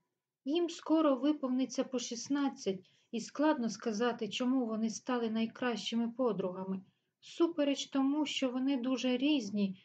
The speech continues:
чи завдяки цьому. Одна з дівчат любить музику, інша — зброю. Взаємна відраза до музичних смаків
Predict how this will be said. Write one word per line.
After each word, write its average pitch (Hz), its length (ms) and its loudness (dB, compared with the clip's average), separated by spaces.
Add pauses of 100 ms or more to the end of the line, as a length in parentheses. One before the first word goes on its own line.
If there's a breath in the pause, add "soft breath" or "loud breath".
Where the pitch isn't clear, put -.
(120 loud breath)
чи 277 180 4
завдяки 233 680 -2
цьому. 214 580 -4 (380)
Одна 277 300 2
з 277 60 -2
дівчат 277 540 0
любить 254 380 -2
музику, 233 720 0 (260 loud breath)
інша — 277 440 2
зброю. 190 720 -2 (480)
Взаємна 277 600 2
відраза 247 540 0
до 220 140 -2
музичних 233 680 0
смаків 269 540 0